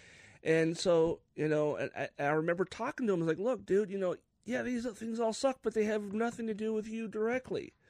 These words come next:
you know, except for maybe, you know, you, whatever, whatever happened between you and your, your most recent girlfriend, that, you probably have something to do with that, because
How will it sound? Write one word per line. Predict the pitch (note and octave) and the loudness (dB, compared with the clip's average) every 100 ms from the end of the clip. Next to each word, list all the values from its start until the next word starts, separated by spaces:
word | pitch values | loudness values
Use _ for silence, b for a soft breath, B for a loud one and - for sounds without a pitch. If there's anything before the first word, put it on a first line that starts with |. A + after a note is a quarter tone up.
| b b b b b b b _ _ | b b b b b b b _ _
you | C#3+ | -4
know, | C#3+ C3+ C#3+ F3+ G3 - | 0 2 0 -2 -6 -12
except | - - A3 G3 | -12 -6 -4 -2
for | - | -2
maybe, | F#3+ F3 E3 D#3 D3+ _ | 0 0 0 -4 -6 _
you | D#3 | -4
know, | D3+ C3+ | -2 -2
you, | C#3 D3+ E3+ E3 E3 - _ _ _ _ _ _ _ _ _ - | -2 -2 -2 -2 -6 -10 _ _ _ _ _ _ _ _ _ -10
whatever, | E3 F3 A3 G#3 | 0 2 2 0
whatever | F3+ G#3 A#3 G#3 | 2 2 2 2
happened | G3+ G#3 G3 E3+ | 2 2 0 -4
between | F3 - F3+ F3 | -6 -6 -6 -2
you | F3+ | -2
and | F3 E3 | -2 -2
your, | E3 B2+ C3+ B2+ | -4 -6 -10 -12
your | D#3 D#3 | -6 -6
most | D3 D#3+ D3+ - | -4 -4 -4 -2
recent | E3 E3+ - | -2 -2 -2
girlfriend, | C#3+ C#3 C#3+ C3+ C#3 b b b b b b b _ _ | -2 -2 -2 -4 -4 b b b b b b b _ _
that, | - G#3 - _ _ - | 0 0 -2 _ _ -12
you | G3 A3+ | -6 -4
probably | A#3 G3+ F3+ | 2 4 4
have | E3 | 2
something | G3 E3+ | 0 0
to | D3+ | 0
do | C#3+ | 2
with | C3+ B2+ | 2 2
that, | A#2 - | 0 -2
because | D3 D#3+ D3 | -4 -2 -2